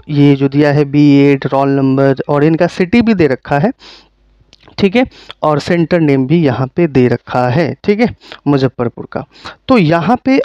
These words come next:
अब ये क्या है कि ये एक पूरा download admit card का प्रक्रिया है कि यहाँ पे आप क्या करेंगे कि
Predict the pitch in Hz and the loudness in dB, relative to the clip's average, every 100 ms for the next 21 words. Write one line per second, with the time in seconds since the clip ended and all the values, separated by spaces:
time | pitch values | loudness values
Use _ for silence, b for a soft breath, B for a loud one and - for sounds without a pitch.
0 | - 220 226 247 - 208 147 196 - 214 | -2 -4 0 0 0 0 0 0 0 2
1 | 196 226 208 226 226 - 180 202 175 170 | 4 2 2 0 -4 -6 0 0 2 0
2 | 180 190 170 165 190 165 151 - 208 - | 0 0 -2 -2 -4 -4 -4 -4 -4 -4
3 | 165 156 175 190 196 202 165 151 202 196 | -2 0 2 2 2 2 2 0 -2 -2
4 | 180 - 131 - 139 143 202 254 B B | -2 -2 -4 -2 -2 2 0 0 B B
5 | - | -6